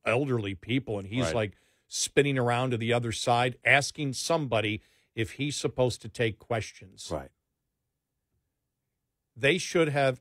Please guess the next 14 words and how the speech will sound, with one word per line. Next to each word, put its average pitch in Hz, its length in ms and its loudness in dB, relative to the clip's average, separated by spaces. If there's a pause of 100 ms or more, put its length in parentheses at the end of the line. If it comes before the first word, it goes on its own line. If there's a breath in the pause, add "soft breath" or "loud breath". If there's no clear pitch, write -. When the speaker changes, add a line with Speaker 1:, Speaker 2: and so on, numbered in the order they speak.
(120)
Speaker 1:
after 139 380 4
that 131 220 2
State 131 280 0
of 165 60 -4
the 175 100 -2
Union, 113 460 -2 (540)
put 151 180 6
him 180 140 0
in 180 100 2
a 180 60 4
basement 127 840 0 (480)
and 123 80 6
Speaker 2:
Yep. 127 140 8
Speaker 1:
had 123 180 6